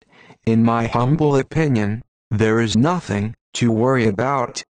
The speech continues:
but a great deal remains to be done before that blessed event happens in order to save as many souls as possible from being deceived into defection from God.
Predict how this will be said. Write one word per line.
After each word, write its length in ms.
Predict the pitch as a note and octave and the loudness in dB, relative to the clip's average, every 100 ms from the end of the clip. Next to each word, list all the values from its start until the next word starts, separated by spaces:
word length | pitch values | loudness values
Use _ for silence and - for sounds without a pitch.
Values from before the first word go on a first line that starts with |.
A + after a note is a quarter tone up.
| _ | _
but 240 | G2+ G#2+ G#2+ | -4 -2 -2
a 80 | G#2+ | -2
great 380 | G#2+ C3+ D#3 | 0 0 0
deal 240 | - A2+ C3 | 0 2 2
remains 540 | A#2+ A#2+ C3+ C#3 A2 | 2 0 2 2 0
to 180 | - A2 | 0 0
be 180 | A2 C#3+ | 2 0
done 320 | A2+ B2+ G2 | 2 0 0
before 440 | G2+ G#2 B2+ A#2+ A2 | -2 -2 -2 0 2
that 240 | A#2 A#2 | 2 0
blessed 440 | A2 C#3 - F#2+ | 0 -2 -2 -2
event 440 | G2+ G2+ A#2+ F#2 F2 | -2 0 -2 0 -2
happens 500 | D3 C#3+ A#2 G#2 G2+ | -2 0 0 2 2
in 80 | A2+ | 0
order 320 | C3+ C#3+ C#3 | 0 2 0
to 180 | - A#2+ | 0 -2
save 440 | - D3+ B2 F#2 | 0 0 0 0
as 220 | F2+ E2+ F#2+ | 0 -2 0
many 340 | G2+ G#2+ G#2+ | 2 2 2
souls 560 | - D3+ D#3 B2+ G#2 - | 0 0 0 0 -2 -2
as 240 | G#2 G#2 - | -2 -2 -4
possible 640 | - D3 D3 - F2 F2+ | -4 -2 -2 -4 -2 -2
from 260 | - F#2+ F2+ | -2 -2 -2
being 320 | C3 C3 G2+ | 0 -2 0
deceived 580 | A2 G#2+ - B2+ G2+ F#2+ | 0 0 -2 0 -2 0
into 320 | G#2+ A2 A#2 | 0 0 -2
defection 720 | A2+ A2+ - E3+ - - G2+ | -2 -2 0 -2 -2 -2 -2
from 260 | G#2+ F#2+ F#2+ | 0 -2 -2
God. 520 | G#2 A#2 G#2+ F2 D#2+ | -2 -2 -2 -2 -6